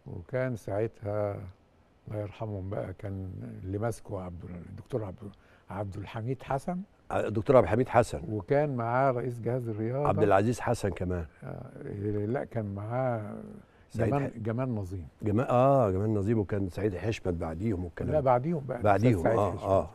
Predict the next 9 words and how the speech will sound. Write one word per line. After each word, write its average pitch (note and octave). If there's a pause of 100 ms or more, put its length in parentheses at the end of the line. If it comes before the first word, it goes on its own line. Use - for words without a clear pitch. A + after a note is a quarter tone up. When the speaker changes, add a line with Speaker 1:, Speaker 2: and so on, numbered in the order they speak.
Speaker 2:
آه، F2+ (360)
آه. D#2 (300)
Speaker 1:
فدي A2
كانت B2 (100)
المجموعة F#2+
اللي F#2+ (140)
كان، G2+ (560)
وبعدين A2
مسك C3+